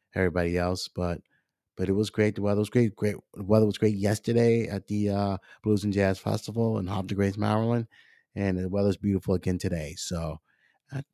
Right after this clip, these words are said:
on that note, I'm gonna say goodbye to everyone.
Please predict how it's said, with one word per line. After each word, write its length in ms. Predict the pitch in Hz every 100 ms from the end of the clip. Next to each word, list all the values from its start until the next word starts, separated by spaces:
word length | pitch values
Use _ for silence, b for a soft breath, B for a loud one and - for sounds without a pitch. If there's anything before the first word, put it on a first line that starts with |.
| _ -
on 200 | 131 139
that 200 | 185 156
note, 420 | 113 113 196 - _ _ _ _ _ _ _ _ _ _
I'm 140 | 139 165
gonna 240 | 117 95
say 500 | - 123 113 113 110 - _ _ _ _ -
goodbye 440 | 123 87 135 143
to 100 | 160
everyone. 600 | 151 160 175 180 196 214